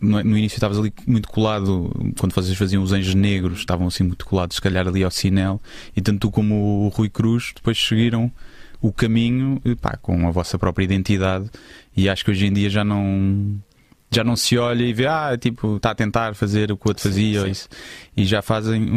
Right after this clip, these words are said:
Speaker 1: o próprio caminho e, pá, eu, do que, do que eu vi, lá está, não, não vi o solo, mas das, das coisas que eu devia testar lá no, no Maxime, eu gostei muito.
Speaker 2: Obrigado,
Speaker 1: E,
Speaker 2: Guilherme.
Speaker 1: e pronto, é isso, não posso.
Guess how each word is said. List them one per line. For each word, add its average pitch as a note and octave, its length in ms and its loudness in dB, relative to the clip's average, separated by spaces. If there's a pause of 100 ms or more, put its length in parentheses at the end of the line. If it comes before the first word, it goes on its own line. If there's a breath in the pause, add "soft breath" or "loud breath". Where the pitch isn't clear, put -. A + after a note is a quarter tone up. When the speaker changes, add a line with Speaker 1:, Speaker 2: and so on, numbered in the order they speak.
(260)
Speaker 1:
o G#2+ 100 -4
próprio A2+ 320 0
caminho A#2 520 2
e, C3 340 0
pá, C3+ 200 -2
eu, G#2+ 220 0
do A#2+ 280 0
que, B2+ 240 0
do B2 120 2
que B2 100 0
eu C3+ 80 2
vi, B2+ 120 2
lá C#3 80 -2
está, B2 140 0
não, A2+ 100 2
não A#2 160 2
vi A#2 120 2
o A2+ 40 -2
solo, A2+ 380 0
mas A#2 140 2
das, G#2+ 260 2
das A2 140 0
coisas G#2 220 0
que - 80 -4
eu A2 60 4
devia G#2 180 0
testar - 280 -2
lá G2+ 120 0
no, G2+ 220 2
no G2+ 80 4
Maxime, G#2 400 0
eu A#2+ 40 2
gostei B2+ 200 0
muito. A#2+ 160 2 (600 loud breath)
Speaker 2:
Obrigado, G#2+ 420 0
Speaker 1:
E, - 20 0
Speaker 2:
Guilherme. E2+ 360 0
Speaker 1:
e D#2 120 0
pronto, E2+ 320 -4
é F2 120 2
isso, E2 280 0
não E2+ 100 2
posso. F2+ 720 -2